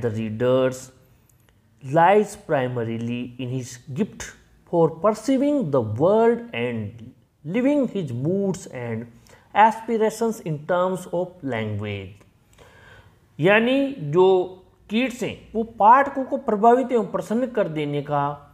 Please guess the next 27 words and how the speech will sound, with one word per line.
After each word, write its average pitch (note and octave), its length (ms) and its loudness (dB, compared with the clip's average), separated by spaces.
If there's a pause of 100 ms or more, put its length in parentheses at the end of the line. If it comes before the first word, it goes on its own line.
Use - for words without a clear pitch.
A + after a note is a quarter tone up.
(300)
kids E3+ 260 -2
का F#3 140 4
रास्ता, C3 560 2
उनकी E3 360 0
दुनिया D3 440 0
को F3+ 180 -2
अनुभव E3+ 300 2
करने C#3 380 -2
की C3+ 180 -6
प्रतिभा D3+ 720 -2 (300)
तथा D3 180 -2
अपनी C#3 380 -4
मनोदशाओं B2 800 -2
तथा D3 260 -4
आकांक्षाओं G3 840 0
को G3 180 -2
भाषा E3+ 400 0
के D#3 140 -4
रूप B2+ 240 -6
में A2+ 180 -6
जी A#2 140 -2
लेने A2+ 360 -2
की C3 240 -8
क्षमता - 760 -2
उनके A#2 320 -4
अंदर A2 260 -2
थी। - 480 -4